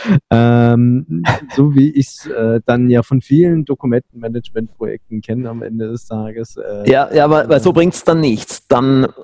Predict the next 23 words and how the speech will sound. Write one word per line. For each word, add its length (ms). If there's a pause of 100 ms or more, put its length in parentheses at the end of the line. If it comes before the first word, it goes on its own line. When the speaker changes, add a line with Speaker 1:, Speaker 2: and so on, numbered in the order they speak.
(220)
Speaker 2:
also 460 (200)
gut, 140
man 100
könnte 360
schon 160
eine 180
abgespeckte 540
Version 260
davon 320
haben. 460
Also 180
wenn 120
man 100
jetzt, 160
wenn 80
jetzt 120
alles 220
in-house 400
ist, 460
wenn 100
nichts 260
extern 360
ist, 420